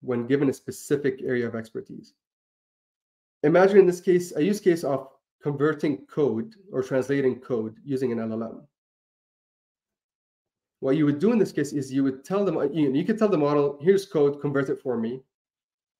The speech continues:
It might work, but in some cases, depends, you know, these models are probabilistic. It might not work in other cases.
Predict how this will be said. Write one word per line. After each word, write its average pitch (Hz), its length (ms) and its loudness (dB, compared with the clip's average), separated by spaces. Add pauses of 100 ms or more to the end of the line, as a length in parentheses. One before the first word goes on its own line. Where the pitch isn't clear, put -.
(300)
It 185 80 -2
might 156 180 4
work, 139 240 0
but 120 320 -4 (160)
in 131 180 -4
some 131 180 -4
cases, 127 280 -4
depends, 120 380 -4
you 113 60 -4
know, 113 180 -8 (240)
these 131 160 -10
models 120 280 -2
are 110 180 -6 (240)
probabilistic. 123 600 -6
It 131 60 -6
might 127 160 -2
not 123 140 -2
work 120 180 -8
in 117 60 -10
other 113 160 -8
cases. 113 480 -10